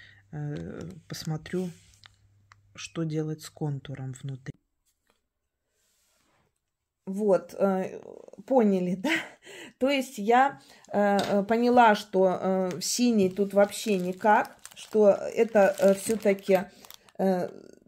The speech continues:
тень такая, да, которая, ну, или, м, ну, да, она должна просто оттенять основную основу. Вот это вот, э, вот этот вот круг, он должен оттес-,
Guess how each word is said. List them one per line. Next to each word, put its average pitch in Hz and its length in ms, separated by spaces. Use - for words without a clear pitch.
тень 262 460
такая, 170 480
да, 226 320
которая, 190 800
ну, 254 160
или, 180 460
м, - 380
ну, 302 240
да, 214 280
она 254 160
должна 254 300
просто 294 360
оттенять 233 480
основную 202 640
основу. 185 500
Вот 175 180
это 175 220
вот, 175 280
э, 175 120
вот 180 220
этот 170 300
вот 165 200
круг, 330 520
он 202 160
должен 214 340
оттес-, 185 340